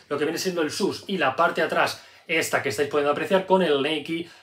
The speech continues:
bordadito bastante chulo y obviamente ese fondo de color marrón. Bastante, bastante chulo como está comentando. Tiene su relieve.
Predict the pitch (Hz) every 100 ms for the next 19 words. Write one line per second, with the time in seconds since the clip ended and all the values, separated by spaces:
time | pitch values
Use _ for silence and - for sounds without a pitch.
0 | - 151 143 143 135 160 160 135 135 -
1 | 170 170 185 156 151 165 170 156 143 143
2 | 139 156 143 151 - - 139 139 147 139
3 | 127 135 139 - 139 123 110 123 113 -
4 | - - - - 139 156 156 202 202 196
5 | 175 185 170 185 165 165 165 151 160 -
6 | 190 190 196 - - _ - 175 143 196
7 | 175 143 147 190